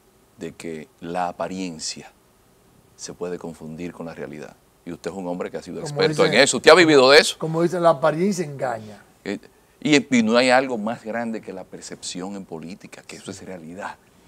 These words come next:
Speaker 1: El F B I decía recientemente, antes de las elecciones, que nunca como antes fuerzas extranjeras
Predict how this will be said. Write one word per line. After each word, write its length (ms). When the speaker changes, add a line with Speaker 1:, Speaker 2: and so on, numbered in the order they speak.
Speaker 1:
El 140
F 180
B 200
I 80
decía 260
recientemente, 680
antes 300
de 100
las 180
elecciones, 520
que 140
nunca 320
como 260
antes 500
fuerzas 460
extranjeras 840